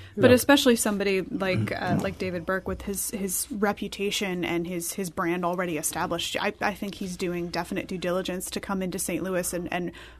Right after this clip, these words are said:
Speaker 1: bring his brand to, to our area. So yeah, I think there was definitely a lot of, a lot of research and, and market studies conducted for something like that.
Speaker 2: There would have to be, and I'm sure most of them do that too. But rest-, a lot of restaurants close.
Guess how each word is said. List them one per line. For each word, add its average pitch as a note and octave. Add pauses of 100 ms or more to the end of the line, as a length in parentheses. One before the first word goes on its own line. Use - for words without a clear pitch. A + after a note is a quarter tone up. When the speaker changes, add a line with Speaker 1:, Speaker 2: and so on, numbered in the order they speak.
Speaker 1:
bring G3
his F#3
brand F3
to, F3+ (140)
to -
our E3+
area. F3
So G3
yeah, F#3
I F3
think G#3+
there F3+
was F3+
definitely -
a F3
lot F3+
of, F#3
a -
lot F#3
of F#3
research A#3
and, G3
and F#3+
market F#3+
studies F3+
conducted F#3
for F#3
something -
like G#3
that. -
Speaker 2:
There E3
would E3+
have F3
to C3
be, A2
and A#2+
I'm B2+
sure C#3
most D3
of C3+
them A#2+
do A#2
that A2+
too. C#3
But C3
rest-, D#3
a G#3
lot C#3
of B2+
restaurants B2+
close. -